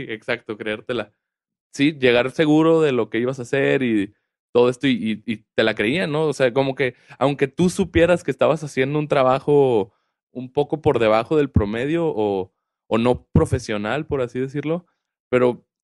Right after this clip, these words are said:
ellos no saben lo que tú estás haciendo, entonces tú píntaselas un poco mejor o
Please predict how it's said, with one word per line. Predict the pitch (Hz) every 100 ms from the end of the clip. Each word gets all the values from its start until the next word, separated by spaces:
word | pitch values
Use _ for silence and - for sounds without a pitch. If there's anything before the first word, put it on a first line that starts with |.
| _
ellos | 127 143
no | 156
saben | 151 135 151
lo | 131
que | 120
tú | 117
estás | - 135
haciendo, | 135 131 131 147
entonces | 135 123 120 131 - _
tú | 127 123 127
píntaselas | 127 127 139 139 135 127 123
un | 127
poco | 117 117 123 127 117 98
mejor | 104 104 113 127 143
o | 117